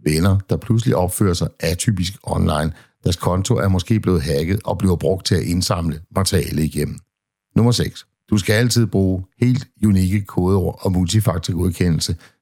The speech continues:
til dine sociale medier. Nummer syv. Med jævne mellemrum,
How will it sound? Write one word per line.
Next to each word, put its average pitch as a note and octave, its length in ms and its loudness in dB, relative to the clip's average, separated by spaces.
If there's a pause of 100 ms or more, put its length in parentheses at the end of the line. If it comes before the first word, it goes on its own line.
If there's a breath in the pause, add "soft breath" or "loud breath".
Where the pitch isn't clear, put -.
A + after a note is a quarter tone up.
til F#2 180 2
dine E2 280 0
sociale F2+ 440 0
medier. D2+ 360 0 (1700)
Nummer G#2+ 160 4
syv. - 220 0 (380)
Med G2+ 100 4
jævne A#2+ 260 4
mellemrum, F#2 440 2